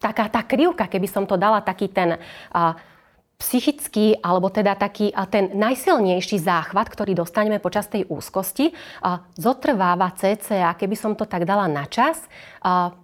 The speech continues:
približne takých desať minút. Čiže ide z dola, vystupňuje sa to a potom to znovu klesá. A, takže toto je rozdiel medzi tou depresiou a úzkosťou, ale samozrejme treba povedať, že aj depresiu môže sprevádzať úzkosť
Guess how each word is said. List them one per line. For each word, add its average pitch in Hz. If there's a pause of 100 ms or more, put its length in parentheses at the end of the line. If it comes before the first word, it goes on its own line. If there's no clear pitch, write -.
približne 226
takých 180
desať 185
minút. -
Čiže 190
ide 277
z 208
dola, 165
vystupňuje 170
sa 185
to 302
a -
potom 311
to 190
znovu 185
klesá. - (400)
A, 175
takže 208
toto 254
je 247
rozdiel 196
medzi 180
tou 170
depresiou 185
a 165
úzkosťou, 202
ale 170
samozrejme 196
treba 185
povedať, 175
že -
aj 156 (320)
depresiu 175
môže 190
sprevádzať 165
úzkosť -